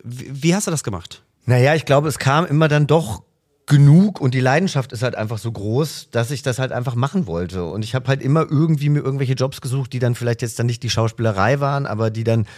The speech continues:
Speaker 2: dann kam die Moderation, ja. Also die Moderation hat mir einen Riesenpush gegeben. Viele
Speaker 1: Mhm.
Speaker 2: wissen ja gar nicht, dass ich Schauspiel studiert hab und eigentlich auch als Schauspieler arbeite. Aber so kam halt immer was. Aber, mm, meine Freundin Jutta, mit der ich gerade telefoniert hab, als ich hierher gekommen bin,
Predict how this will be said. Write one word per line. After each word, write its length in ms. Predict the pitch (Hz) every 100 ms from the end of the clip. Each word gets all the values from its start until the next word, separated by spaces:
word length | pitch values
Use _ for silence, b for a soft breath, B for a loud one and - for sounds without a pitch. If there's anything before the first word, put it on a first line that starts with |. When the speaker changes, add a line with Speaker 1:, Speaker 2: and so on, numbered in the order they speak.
| B B -
Speaker 2:
dann 160 | 110
kam 220 | 110 117
die 80 | 127
Moderation, 680 | 127 131 131 131 170 165 110
ja. 140 | 101
Also 140 | 117 117
die 60 |
Moderation 520 | 113 117 117 - 147 135
hat 120 | 110
mir 120 | 110
einen 80 | 107
Riesenpush 560 | 110 131 120 107 98
gegeben. 360 | - 87 90 98
Viele 200 | 127 113
Speaker 1:
Mhm. 40 | 131
Speaker 2:
wissen 140 | 147
ja 100 | 113
gar 160 | 98 92
nicht, 160 | 92
dass 120 | 95 -
ich 180 | 92 - B B B
Schauspiel 400 | - 113 107 120
studiert 380 | - 110 110 101
hab 160 | 104
und 140 | 101 107
eigentlich 280 | 104 104 -
auch 120 | 104
als 80 | -
Schauspieler 520 | 139 160 - 87 82
arbeite. 480 | 82 78 78 82 -
Aber 260 | 104 110 110 B B B B _
so 160 | - 139
kam 300 | 135 139 180
halt 160 | 160 104
immer 160 | 104
was. 160 | 101 98
Aber, 280 | 104 110 95
mm, 580 | 113 80 64 62 - -
meine 240 | 120 123
Freundin 260 | - 120 110
Jutta, 220 | 131 156
mit 160 | 151
der 120 | 147 147
ich 100 | -
gerade 260 | 139 143
telefoniert 520 | 139 147 123 143 156
hab, 100 | 156
als 160 | 151 127
ich 60 | 131
hierher 200 | 135 135
gekommen 380 | 135 147 143
bin, 180 | 139 143